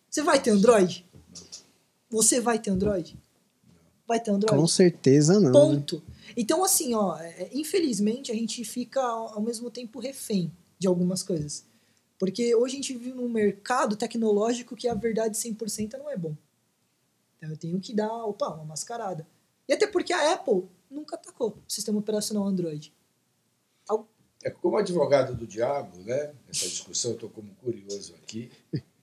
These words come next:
Speaker 3: né? É, então, isso cria uma, uma situação difícil na hora da escolha,
Speaker 1: Sim.
Speaker 3: né? Steve
Speaker 1: É que
Speaker 3: Jobs
Speaker 1: entra
Speaker 3: falou,
Speaker 1: preço.
Speaker 3: o Steve Jobs falou numa, numa palestra pra vendedores,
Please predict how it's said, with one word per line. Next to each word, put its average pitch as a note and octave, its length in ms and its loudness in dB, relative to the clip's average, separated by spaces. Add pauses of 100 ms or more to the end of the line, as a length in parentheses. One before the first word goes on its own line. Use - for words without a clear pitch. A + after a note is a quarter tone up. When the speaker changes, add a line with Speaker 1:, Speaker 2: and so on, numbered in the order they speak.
Speaker 3:
né? A#2+ 240 -8 (920)
É, B2+ 160 -2
então, G3+ 480 0
isso F#3+ 220 -2
cria G3+ 220 -4
uma, A3 200 0
uma G3+ 140 -2
situação F3+ 640 -2
difícil C#3+ 500 -6
na C3+ 60 4
hora B2 140 0
da A2+ 100 -2
escolha, G#2+ 420 -8 (160)
Speaker 1:
Sim. B3+ 360 4
Speaker 3:
né? F3 260 2
Steve C3 360 -8
Speaker 1:
É - 120 4
que - 0 -
Speaker 3:
Jobs - 160 6
Speaker 1:
entra - 200 2
Speaker 3:
falou, C3 100 4
Speaker 1:
preço. G#3 640 6
Speaker 3:
o G#2+ 40 -8
Steve C3 220 -2
Jobs B2 300 4
falou C3 280 4
numa, B2 300 -6 (300)
numa G2 280 -14 (280)
palestra G#2+ 500 -4
pra F2+ 340 -20 (140)
vendedores, G#2+ 800 -6